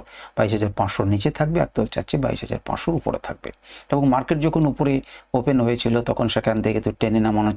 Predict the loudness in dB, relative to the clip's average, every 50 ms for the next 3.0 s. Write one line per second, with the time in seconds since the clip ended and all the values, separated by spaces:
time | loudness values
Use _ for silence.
0 | 0 -2 -2 0 0 -2 0 0 0 0 2 2 2 0 -4 -8 -16 -20 -10 _
1 | 0 2 2 2 2 0 0 2 0 0 0 -2 0 0 0 0 0 0 -2 -2
2 | -2 -2 -2 -2 0 0 -2 -2 -2 -4 -2 -2 -4 -2 -2 -4 -2 0 0